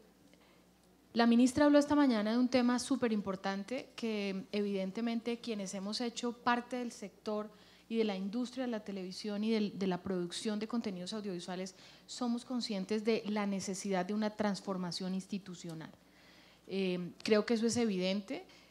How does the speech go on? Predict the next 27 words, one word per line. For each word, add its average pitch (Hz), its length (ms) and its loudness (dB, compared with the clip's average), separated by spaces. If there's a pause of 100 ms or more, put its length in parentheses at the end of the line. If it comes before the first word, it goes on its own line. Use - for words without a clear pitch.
(120)
eh, 190 180 -8
no 208 160 0
solamente 240 560 -2
por 220 220 -4
el 180 120 -8
tema 208 540 0 (140)
de 196 120 2
las 175 180 0
finanzas 196 920 0 (300)
escasas 202 520 -2
para 220 140 -6
la 196 140 -4
televisión 185 440 -10
pública 226 480 0
y 220 40 4
la 190 160 4
necesidad 180 500 -2
de 202 100 -2
asegurar, 185 540 -2 (380)
eh, 208 200 -2
su - 180 0
futuro, 233 560 2 (240)
sino 269 540 4 (260)
por 247 200 12
la 214 220 6
misma 247 580 4 (140)
dinámica 247 880 2